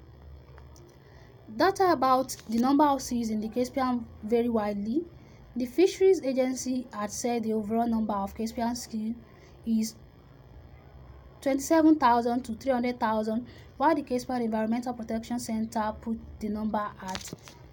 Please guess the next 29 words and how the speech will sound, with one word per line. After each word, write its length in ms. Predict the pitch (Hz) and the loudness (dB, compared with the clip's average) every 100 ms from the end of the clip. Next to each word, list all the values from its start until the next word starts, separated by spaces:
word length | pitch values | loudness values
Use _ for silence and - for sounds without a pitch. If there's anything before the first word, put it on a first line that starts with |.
| - | -14
seventy 460 | - 233 233 226 | -2 0 0 -2
thousand. 760 | 226 208 196 185 190 180 196 - - - - - - - - - - - - - - - - - - - - - - - | -4 -4 -2 -4 -8 -8 -10 -12 -18 -20 -20 -20 -20 -20 -20 -20 -20 -20 -20 -20 -20 -20 -20 -20 -20 -20 -20 -20 -20 -20
Former 320 | - 330 381 403 | 2 4 6 2
Super 280 | 302 285 262 | 0 2 4
Eagle 320 | 247 226 247 | 2 0 -2
head 420 | 220 226 220 220 | 2 2 2 -4
coach 380 | - 220 220 - - - | -2 -2 -2 -10 -18 -6
Gernot 380 | 220 233 226 208 | 0 2 2 0
Goss 300 | 233 233 262 | 2 2 0
says 400 | - 214 220 220 - - - - | -2 -2 -2 -6 -14 -20 -18 2
Germany's 360 | 277 330 349 294 | 6 10 8 8
lack 240 | 247 240 | 2 2
of 100 | 226 | -2
defensive 500 | 208 226 247 247 269 | -6 -4 -4 -4 -4
quality 360 | - 233 226 233 | 0 0 0 -4
contributed 640 | 220 214 220 240 233 233 | -6 -4 -6 -2 -2 -2
to 120 | 226 | -4
their 320 | 214 208 202 202 - - - | -4 -2 -2 -4 -10 -20 -6
ouster 380 | - 269 - 269 | -2 0 2 0
in 160 | 226 220 | 2 0
the 100 | 208 | -4
group 320 | 202 240 247 | -4 -6 -2
of 240 | 214 196 | -2 -2
the 240 | 196 208 214 - - - - | -4 -6 -8 -12 -20 -20 -12
Qatar 420 | 220 214 - 247 247 | -6 -6 0 0 2
twenty 220 | 247 247 | -2 -2
twenty-two 340 | 240 220 233 | -2 -2 -2
World 340 | 220 202 208 - | -2 -2 -2 -4
Cup. 280 | 196 180 | -4 -4